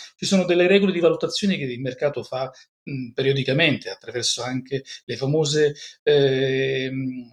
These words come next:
agenzie di rating, no? Qualcuno magari conoscerà Standard and Poor's, queste grandi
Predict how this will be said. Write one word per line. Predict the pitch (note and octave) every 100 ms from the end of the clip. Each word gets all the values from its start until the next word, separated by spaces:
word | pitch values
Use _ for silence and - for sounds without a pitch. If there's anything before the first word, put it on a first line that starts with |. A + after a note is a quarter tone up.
| -
agenzie | B2 C3 D3+ - G3
di | D#3+
rating, | A#2+ G#2+ - - - _
no? | C#3 D3+ D3+
Qualcuno | B2 A2 _ A2
magari | G#2 - - _
conoscerà | _ G#2 G2+ - A#2
Standard | G#2 - - A#2 A2+ -
and | G#2+ G2
Poor's, | - - - - - A2
queste | A#2+ - A#2
grandi | A2+ A2 A2